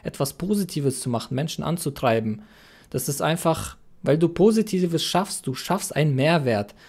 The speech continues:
Habe ich ja in, in dem Video erklärt, das ich hier unten verlinken werde. Ähm, das mit dem Value, ja,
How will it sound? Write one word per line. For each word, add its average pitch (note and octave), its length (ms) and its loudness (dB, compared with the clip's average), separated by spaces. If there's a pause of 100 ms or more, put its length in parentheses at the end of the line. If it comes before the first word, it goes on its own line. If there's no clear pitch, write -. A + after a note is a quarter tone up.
(120)
Habe C#3 140 0
ich - 80 -4
ja C3+ 80 2
in, C3+ 180 2
in C3 180 0
dem C3 160 0
Video C#3 260 2
erklärt, C3 380 2
das B2 140 -2
ich - 60 -8
hier D3+ 120 -2
unten C3 340 0 (340)
verlinken C3 480 4
werde. A#2+ 460 4 (720)
Ähm, A#2 360 0
das B2 220 0
mit A#2 160 0
dem A#2+ 200 0
Value, D3+ 640 6 (140)
ja, B2 180 2